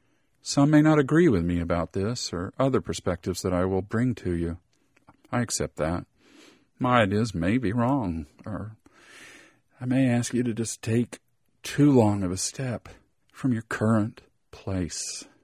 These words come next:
from the now that you are experiencing this moment to something like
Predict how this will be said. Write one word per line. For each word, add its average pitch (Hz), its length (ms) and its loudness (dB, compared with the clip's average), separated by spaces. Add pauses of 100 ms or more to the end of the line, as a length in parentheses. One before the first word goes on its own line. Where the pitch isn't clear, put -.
(600)
from 104 180 -2
the 104 100 2
now 110 560 2
that 107 220 -6
you 104 140 -2
are 95 120 -2
experiencing 104 800 -4
this 98 200 -6
moment 98 460 -2 (760)
to 101 500 -8 (260)
something 98 540 -6
like 92 200 -2